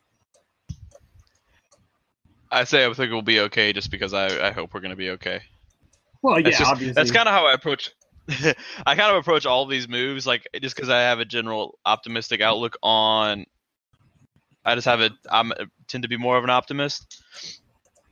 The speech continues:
Speaker 1: that whenever we get new players, I'd assume it's gonna go well.
Speaker 2: And it's people
Speaker 1: Whether
Speaker 2: like you who
Speaker 1: all the
Speaker 2: disappoint all our fans.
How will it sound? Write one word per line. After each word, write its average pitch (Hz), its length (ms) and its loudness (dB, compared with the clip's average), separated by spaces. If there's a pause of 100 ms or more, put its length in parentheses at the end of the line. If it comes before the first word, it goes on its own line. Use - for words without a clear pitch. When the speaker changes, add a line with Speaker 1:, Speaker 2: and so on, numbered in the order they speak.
(140)
Speaker 1:
that 123 160 2
whenever 131 240 2
we 123 100 -2
get 120 140 0
new 120 120 -4
players, 117 420 2
I'd 117 120 0
assume 117 300 -4
it's 107 100 -10
gonna 113 160 -8
go 107 340 -4
well. 107 400 -4 (1080)
Speaker 2:
And 143 80 0
it's 139 100 -2
people 196 300 4
Speaker 1:
Whether 120 260 6
Speaker 2:
like 175 80 2
you 165 80 6
who 160 80 2
Speaker 1:
all 156 40 2
the 127 60 -4
Speaker 2:
disappoint 151 480 0
all 147 140 0
our 135 240 0
fans. 135 480 -6